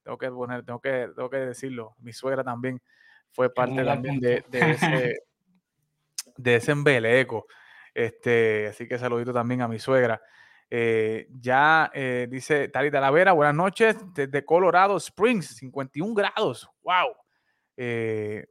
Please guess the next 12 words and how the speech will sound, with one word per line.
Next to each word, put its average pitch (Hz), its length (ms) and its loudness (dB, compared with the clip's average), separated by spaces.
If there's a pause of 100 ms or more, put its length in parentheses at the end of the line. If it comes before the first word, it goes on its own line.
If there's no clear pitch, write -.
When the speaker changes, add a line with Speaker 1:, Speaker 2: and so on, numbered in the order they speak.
Speaker 1:
saludito 147 560 4
a 123 400 0
Félix 147 300 0
Bruno. 233 440 2 (280)
Dele 254 300 0
like, 202 380 2
dele 170 200 0
compartir, 170 640 -4
taguee 160 720 0
a 135 100 -10
sus 143 160 -10
muchachos, 165 640 0